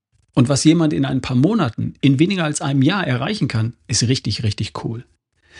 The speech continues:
Auf dem Foto, was ich heute Morgen von ihm bekommen habe, sieht man die aktuelle, schon ziemlich athletische F-, Version von Jan. Und ich bin echt gespannt auf die nächste. Also, wie sieht die beste Version von dir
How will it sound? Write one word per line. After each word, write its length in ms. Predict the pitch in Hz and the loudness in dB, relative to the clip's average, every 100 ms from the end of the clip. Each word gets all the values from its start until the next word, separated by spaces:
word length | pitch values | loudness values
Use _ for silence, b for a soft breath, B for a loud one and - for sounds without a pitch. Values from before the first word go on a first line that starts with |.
| B B - | B B -2
Auf 120 | 131 | 4
dem 140 | 156 | 4
Foto, 280 | 151 247 196 | 4 0 2
was 140 | 160 | 0
ich 80 | 156 | 0
heute 180 | 170 185 | 0 2
Morgen 280 | 160 196 180 | 0 0 0
von 120 | 123 | 0
ihm 100 | 120 | 2
bekommen 380 | 107 113 107 107 | 0 0 0 0
habe, 220 | 117 113 | 0 0
sieht 180 | 117 208 | 0 0
man 160 | 160 | 0
die 140 | 147 - | 0 -2
aktuelle, 520 | 180 - 160 156 151 | -2 0 0 0 0
schon 220 | - 120 | -2 -2
ziemlich 460 | 117 170 170 147 147 | -2 0 0 -2 -2
athletische 460 | 127 131 131 117 | -2 -2 -2 -4
F-, 180 | 120 - - | -4 -8 -6
Version 400 | 123 120 117 113 | 0 2 2 2
von 200 | - 104 | 0 -2
Jan. 260 | 107 110 110 B B B - | -2 -4 -10 B B B 2
Und 120 | 139 | 2
ich 100 | 135 | 4
bin 260 | 135 131 - - | 2 2 -2 -4
echt 160 | 147 | -2
gespannt 320 | 139 - 117 | -2 0 0
auf 100 | 113 | -2
die 120 | - 107 | 0 0
nächste. 420 | 107 113 - - _ _ _ _ _ | -2 -4 -8 -14 _ _ _ _ _
Also, 320 | 127 110 110 113 | 0 2 2 0
wie 100 | 185 | 2
sieht 260 | 185 180 | 0 2
die 260 | 151 147 - _ | 4 2 0 _
beste 300 | 165 - 190 | -2 0 0
Version 380 | 151 127 143 175 | 2 4 2 2
von 240 | 135 127 | 2 2
dir 360 | 113 143 240 | 4 2 2